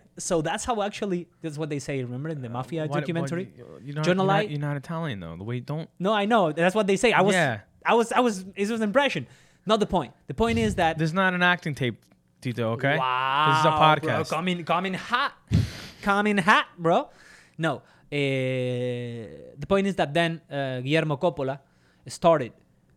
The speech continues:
Speaker 1: uh, as his, as his, as his manager. He had, like, a good array of, uh, players in Argentina that he was, you know, getting good contracts and stuff. He was kind of, like, famous. He used to be a ba-,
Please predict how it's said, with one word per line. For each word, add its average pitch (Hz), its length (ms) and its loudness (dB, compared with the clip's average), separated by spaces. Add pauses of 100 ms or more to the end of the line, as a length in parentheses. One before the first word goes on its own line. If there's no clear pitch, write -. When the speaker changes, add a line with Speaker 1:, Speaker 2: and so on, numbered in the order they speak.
(180)
Speaker 1:
uh, - 20 -10 (380)
as 135 100 -4
his, - 340 -6 (140)
as 123 140 -4
his, 131 260 -6
as 131 160 -6
his 131 100 -6
manager. 131 320 -4
He 131 180 -2
had, 156 220 4 (880)
like, 135 260 -6
a 127 40 -10
good 147 460 2 (480)
array 156 280 2
of, - 280 -6
uh, 127 220 -4
players 151 500 -2
in 156 140 -6
Argentina 160 420 -4
that 127 140 -4
he 131 140 -4
was, 131 260 -6
you 131 60 -6
know, 127 160 -8
getting 135 280 -6
good 139 180 -6
contracts 131 420 -12
and 160 60 -14
stuff. 175 240 -4
He 151 60 -8
was 139 100 -8
kind 139 160 -8
of, 123 100 -10
like, 123 140 -10
famous. 139 420 -10
He 135 60 -12
used 123 140 -12
to 135 60 -14
be 123 100 -8
a 110 60 -8
ba-, 120 220 -8